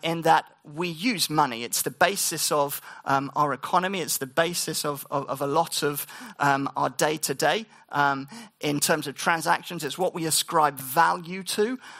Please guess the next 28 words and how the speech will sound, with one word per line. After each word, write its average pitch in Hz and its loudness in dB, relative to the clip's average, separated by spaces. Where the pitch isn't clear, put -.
um, 143 2
and 143 -4
things 160 -2
like 135 0
that. 175 2
It, 151 -12
it's 160 -10
what 180 2
we 165 -4
essentially, 151 -2
um, 147 2
it, 151 -2
it's 170 -2
essentially 175 -2
a 151 0
vehicle 151 -2
that 139 -6
we, 165 -6
we 175 -6
kind 262 -4
of 151 -8
live 147 -6
by, - 0
really. 156 -2
Um, 143 0
and 165 4
in 175 0
that 220 4